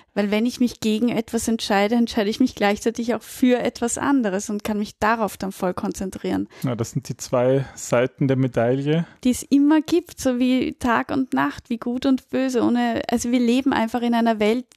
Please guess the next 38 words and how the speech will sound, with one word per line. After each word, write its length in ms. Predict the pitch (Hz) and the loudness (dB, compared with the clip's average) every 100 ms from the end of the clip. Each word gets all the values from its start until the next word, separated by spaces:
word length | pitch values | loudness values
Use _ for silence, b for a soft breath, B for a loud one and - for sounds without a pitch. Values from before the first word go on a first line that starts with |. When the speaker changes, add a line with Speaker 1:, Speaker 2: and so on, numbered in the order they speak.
| - | -2
Speaker 1:
der 80 | 233 | 0
Dualitäten 880 | 240 247 240 240 - 240 247 - 208 | 2 2 2 0 0 0 0 0 0
und 160 | 208 | 0
das 160 | 214 214 | -2 -4
ist 180 | 214 208 | -4 -2
wichtig. 640 | 220 - - 185 - - | -2 -2 0 -2 0 -2
Das 140 | 220 | 0
ist 160 | 285 269 | 0 0
auch 200 | 208 - | -4 -4
gut 280 | 240 247 - | -2 -2 -4
so. 320 | - 185 202 B B B B B | -4 -6 -6 B B B B B
Speaker 2:
Ja, 140 | 156 127 | 2 4
also 160 | 113 | 4
damit 260 | 131 156 175 | 2 2 2
uns 140 | 190 | 0
nicht 160 | 180 196 | 0 0
alles 220 | 160 165 | 0 2
entgleitet 680 | 151 - 123 113 185 190 180 | 0 0 0 0 2 0 2
und 260 | 165 143 160 | 0 -2 2
wir 80 | |
nicht 240 | 165 170 - | 2 2 0
zum 220 | 156 151 | 2 2
Getriebenen 800 | 156 - - 160 214 151 131 123 | -2 -6 -4 -2 0 2 2 2
werden, 440 | 113 107 135 185 b b b b b b _ | 0 0 0 -2 b b b b b b _
müssen 260 | 156 - 160 | -2 0 0
wir 60 | |
darauf 360 | 151 143 - - | 0 -2 -4 -2
achten, 640 | 123 139 - - 160 151 - | -2 -4 -6 0 2 2 -2
was 440 | 117 117 165 - 156 | 0 0 0 -4 0
wir 80 | |
machen 540 | 127 107 113 - 139 117 | 0 0 -4 -4 -2 2
wollen 340 | 120 143 190 | 2 2 2
und 100 | 196 | 0
was 260 | 185 156 - | -2 -2 -2
nicht. 500 | 104 - - - - | -2 -4 -14 -10 -4
Was 240 | - - | -4 -2
sind 340 | 196 247 - 190 | 0 0 0 0
denn 300 | 180 180 | 2 0